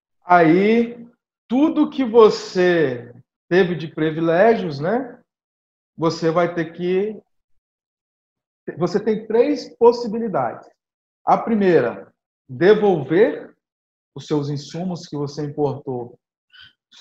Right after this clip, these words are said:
com essa suspensão, você re-, retorna pra, pra origem os insumos, devolve eles. Se você não conseguir fazer isso, você pode destruir esses insumos,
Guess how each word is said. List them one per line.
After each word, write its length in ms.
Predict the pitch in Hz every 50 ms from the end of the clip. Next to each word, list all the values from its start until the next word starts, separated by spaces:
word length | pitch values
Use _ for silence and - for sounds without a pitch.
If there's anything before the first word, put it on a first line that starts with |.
| - - _ _ _ _ _ _
com 300 | 160 175 208 226 233 180
essa 300 | 170 170 160 - 160 156
suspensão, 880 | - - 151 - - - 160 143 139 - - 151 143 170 220 254 - - _
você 260 | 135 123 - - 127
re-, 340 | 143 139 160 160 - - - _ _ _ _ _ _ _ _ _ _ _ _ -
retorna 520 | 135 135 - - 160 185 202 202 214 202
pra, 460 | - - 165 160 156 147 139 135 123
pra 200 | - - 139 139
origem 560 | 135 131 131 139 156 190 180 220 233 240 233 - _
os 200 | - 135 131 -
insumos, 420 | - 139 131 147 180 214 226 - _
devolve 500 | - 147 127 123 131 139 165 185 160 151
eles. 520 | 139 127 135 156 202 226 - - - _ _ _ _ _ _ _ _ _ _ _ _ _ _ _ _ _ _ _ _ _ _ _ _ _ _ _ _ _ - - - - - -
Se 120 | - 262
você 380 | 269 254 269 240 240 - 240 233
não 220 | 226 247 247 247
conseguir 540 | 247 226 220 214 214 - 202 165 185 185 180
fazer 400 | - 190 165 156 165 170 170 160
isso, 480 | 147 135 120 107 - - - - - - _ _ _ _ _ _ _ _ _ _ _ _ _ _ _ _ _ _ _ _ _ _ _
você 260 | 143 156 156 - 180
pode 460 | - - 175 170 165 156 151 135 123
destruir 880 | 143 208 247 269 254 - - 233 220 202 180 165 185 226 240 202 151 147
esses 360 | 160 175 180 - - 165 139
insumos, 920 | 139 131 127 - - 127 127 131 160 202 240 240 233 - - - _ _